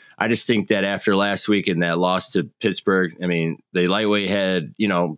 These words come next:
missed a field goal at the end of the game. They're pissed off, man. I just,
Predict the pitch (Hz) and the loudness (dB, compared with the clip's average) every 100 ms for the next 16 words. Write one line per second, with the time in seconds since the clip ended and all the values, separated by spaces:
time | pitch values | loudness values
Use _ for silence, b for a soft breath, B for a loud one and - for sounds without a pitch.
0 | - 101 110 104 113 104 98 98 92 90 | -4 -2 0 0 0 2 2 2 0 2
1 | 90 90 90 87 B B B B - 175 | 2 2 2 0 B B B B -4 -2
2 | 170 143 107 80 - 78 82 85 120 110 | 0 2 2 0 0 0 0 0 0 -2
3 | - | -6